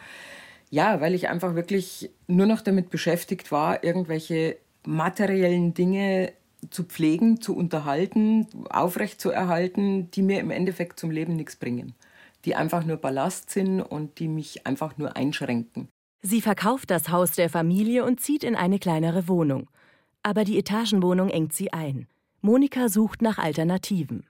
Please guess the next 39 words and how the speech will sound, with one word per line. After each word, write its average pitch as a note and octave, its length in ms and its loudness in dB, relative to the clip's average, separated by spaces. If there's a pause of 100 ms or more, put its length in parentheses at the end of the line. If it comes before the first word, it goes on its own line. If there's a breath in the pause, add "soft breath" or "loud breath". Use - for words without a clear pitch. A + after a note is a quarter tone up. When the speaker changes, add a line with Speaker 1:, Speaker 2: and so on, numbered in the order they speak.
(120)
Speaker 1:
Ich - 220 -8
habe - 180 -8
einfach F#3 340 -4
wie F3 140 0
wild F#3+ 180 0
und E3 120 -2
böse F#3 320 0
im D#3+ 440 -2
Internet G#3+ 440 2
recherchiert, F#3 640 -2
was F3+ 220 -4
es E3+ 160 -8
gibt, A#3 340 -2
welche F3 300 -4
Wohnformen G3 640 2
es F#3 180 -2
gibt, - 320 -6 (260 soft breath)
wie F#3+ 160 6
man A3+ 180 6
das F#3+ 200 0
verwirklichen G#3+ 600 0
kann, G3+ 400 0
was F3+ 180 -2
ich - 180 -6
mir F#3 120 0
so E3+ 100 -2
vorgestellt F3+ 560 0
habe, F#3 300 0
und E3+ 340 -4
bin F#3 160 0
dann F3 220 0
wirklich, F#3 600 -4
also E3+ 200 -4
durch E3+ 240 -6
Zufall G#3+ 680 2
auf - 340 -4
diesen E3+ 520 -2
Wagenbauer C3 640 -2
gestoßen. E3+ 760 -2